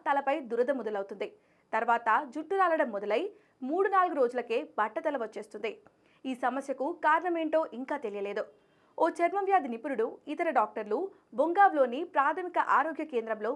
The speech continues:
పరీక్షలు నిర్వహించారు. తొంభై శాతం మంది తమకు తలపై దురదగా ఉందని చెప్పారు. వీరి తలపై నుంచి మూడు మిల్లీమీటర్ల మేర చర్మాన్ని తొలగించి పరీక్షలకు పంపారు. తరచుగా ఇలాంటి సమస్యలు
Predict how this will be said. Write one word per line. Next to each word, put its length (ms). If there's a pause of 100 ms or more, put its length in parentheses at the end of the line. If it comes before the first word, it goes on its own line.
(120)
పరీక్షలు 320
నిర్వహించారు. 640 (600)
తొంభై 260
శాతం 340
మంది 260 (160)
తమకు 320 (120)
తలపై 300 (100)
దురదగా 420
ఉందని 260
చెప్పారు. 340 (420)
వీరి 180
తలపై 400
నుంచి 240 (240)
మూడు 240
మిల్లీమీటర్ల 600
మేర 280
చర్మాన్ని 380
తొలగించి 640 (260)
పరీక్షలకు 600 (100)
పంపారు. 380 (560)
తరచుగా 460
ఇలాంటి 400
సమస్యలు 500